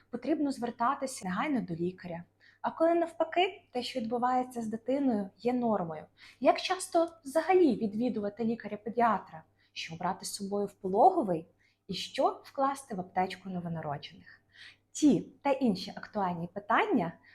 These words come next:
ми розглядаємо на допологовій консультації. Для кого ж буде актуальною ця послуга? Ми її розробили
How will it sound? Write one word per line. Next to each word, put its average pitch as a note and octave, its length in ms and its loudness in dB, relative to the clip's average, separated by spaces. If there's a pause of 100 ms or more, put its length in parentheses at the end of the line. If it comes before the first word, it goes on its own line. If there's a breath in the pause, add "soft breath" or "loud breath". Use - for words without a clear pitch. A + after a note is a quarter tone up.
ми A3+ 180 4
розглядаємо G3 680 0
на A#3 200 -4
допологовій F#3+ 520 -4
консультації. E3 800 -14 (1080 soft breath)
Для A3 140 4
кого G4 220 2
ж F4+ 100 -2
буде B3+ 260 2
актуальною F#3+ 640 -2
ця F3 200 -10
послуга? D3+ 400 -8 (800 loud breath)
Ми C#4 140 2
її G4 140 4
розробили B3+ 680 0